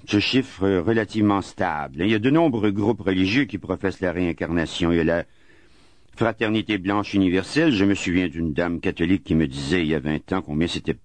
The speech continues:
fantastique la Fraternité Blanche Universelle, mais pauvre madame.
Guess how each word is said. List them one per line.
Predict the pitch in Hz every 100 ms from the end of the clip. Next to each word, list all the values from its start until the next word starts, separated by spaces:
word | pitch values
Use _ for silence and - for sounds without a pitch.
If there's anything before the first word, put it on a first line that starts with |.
| - - -
fantastique | 98 - 85 - - 110 -
la |
Fraternité | 78 82 85 82 71 87
Blanche | 78 90 82
Universelle, | 80 69 67 - 95 82
mais | 69 69 58 -
pauvre | 110 92 76 73
madame. | 78 71 92 85 71